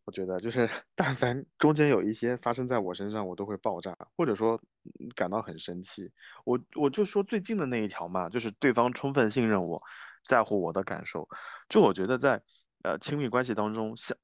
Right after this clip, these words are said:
彼此信任、彼此坦诚是一件非常重要的事情。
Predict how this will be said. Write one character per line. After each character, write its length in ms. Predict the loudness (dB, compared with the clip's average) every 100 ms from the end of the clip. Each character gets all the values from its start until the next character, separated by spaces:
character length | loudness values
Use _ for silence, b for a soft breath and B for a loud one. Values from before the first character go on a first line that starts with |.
| -4
彼 140 | -2
此 240 | -2 -6 -8
信 300 | -4 -6 -2
任、 260 | -2 -2
彼 180 | -4 -6
此 160 | -4 -6
坦 300 | -2 -2 -4
诚 200 | -8 -8 -4
是 160 | -4
一 40 | -4
件 120 | -4
非 160 | -4
常 120 | -4 -4
重 180 | -4 -4
要 140 | -4
的 100 | -6
事 180 | -6 -8
情。 200 | -10 -20